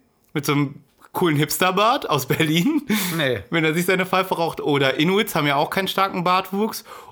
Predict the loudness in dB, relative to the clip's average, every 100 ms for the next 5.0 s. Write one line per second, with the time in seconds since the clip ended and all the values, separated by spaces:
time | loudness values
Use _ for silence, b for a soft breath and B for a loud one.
0 | -20 0 2 4 2 0 0 2 2 0
1 | 0 0 0 2 4 4 2 -2 0 0
2 | 0 -2 -14 _ -4 -4 -4 -8 -10 -8
3 | -6 -8 -12 -12 -10 -8 -8 -10 -16 -18
4 | -20 -16 -8 -8 -4 -4 -2 -4 -6 -14